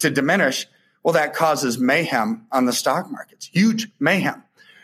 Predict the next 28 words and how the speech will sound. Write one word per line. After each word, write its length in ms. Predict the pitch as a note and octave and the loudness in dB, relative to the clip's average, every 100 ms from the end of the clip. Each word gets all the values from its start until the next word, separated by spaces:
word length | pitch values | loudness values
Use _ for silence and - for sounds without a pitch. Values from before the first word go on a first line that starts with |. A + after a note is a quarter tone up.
| - | -6
right? 180 | D3 D#3+ | -2 0
So 140 | E3+ | 0
that's 260 | E3 F3+ G3 | 0 0 0
what 120 | A3+ | -2
we're 120 | F#3+ | 0
seeing 360 | F3+ - E3+ D3+ | -2 -2 -2 0
right 220 | C3+ A#2+ | 0 0
now. 340 | B2+ E3 - - _ _ _ | 0 -2 -4 -16 _ _ _
You're 140 | D3 C#3+ | 0 0
seeing 260 | - D#3 | 2 0
the 60 | C3+ | 0
stock 400 | - D3+ D3+ D#3 | 0 0 0 0
market 260 | D3+ B2+ | -2 -4
poised 320 | - C#3+ C#3 - | -2 -2 -2 -2
for 140 | C3 | 0
massive 440 | B2 A#2+ - D#3 | 2 0 -2 -6
failure, 520 | - C3 A#2+ A#2+ A#2+ - - - | -2 0 2 0 -2 -4 -20 -6
fewer 280 | D3+ D#3+ | -2 0
people 320 | E3+ F3 E3 D#3+ | 0 -4 -2 -4
spending 480 | - D3 C#3+ E3+ | 0 0 0 -2
money, 260 | D3+ C3 B2+ | 0 0 0
interest 560 | C3 F3+ G#3+ G3 F3 - | 0 0 0 0 -2 -2
rates 240 | D3 - | -2 -2
going 280 | D#3 C#3+ C#3 | 0 0 0
up, 160 | C3+ | -2
taxes 540 | - F#3+ F#3+ G3 F3 D3 | -2 0 0 -2 -4 -2
going 360 | D3+ C#3+ C#3 | 0 0 2
up, 320 | C3 B2+ - | 2 0 -4